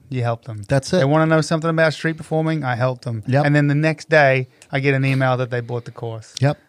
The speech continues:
Speaker 1: You know?
Speaker 2: So I have an acronym for that one. It's not, it's not an acronym. Acronym is a, wh-, wh-, an acronym versus initialism. An acronym actually has to make a word.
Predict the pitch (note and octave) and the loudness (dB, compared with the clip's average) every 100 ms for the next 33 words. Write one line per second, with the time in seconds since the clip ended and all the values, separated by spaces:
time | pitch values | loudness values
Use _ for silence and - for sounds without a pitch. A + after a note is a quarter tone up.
0 | _ _ B2+ A#2+ B2 C3 C#3+ C#3 C3 D3 | _ _ -10 -8 -8 -2 2 4 4 4
1 | A2+ G2+ A2 G2+ G2+ G2 - A#2 - A2+ | 2 0 -2 -2 -4 -6 -4 -4 -4 -4
2 | B2 G#2+ G2 A2+ - G#2 C3+ C#3 B2+ A2+ | -2 -2 -4 -6 -6 -2 0 0 0 -2
3 | A2+ A#2+ A#2 - A2+ - A#2+ C#3+ D#3 D3+ | -4 -6 -8 -8 -10 -8 -2 0 2 4
4 | C#3+ B2+ A#2+ A#2+ A2+ A2 G#2 A2+ A#2+ A2 | 4 4 0 0 2 0 2 0 0 -2
5 | G2 G2 - _ - - - B2+ C#3+ - | -2 -6 -10 _ -20 -18 -2 2 4 4
6 | C3 A#2+ A#2 - A2+ A2+ - G#2+ A2+ A#2 | 4 4 2 0 0 0 0 -2 -2 -2
7 | G2 G2+ F2+ F2 | -2 -2 -2 -6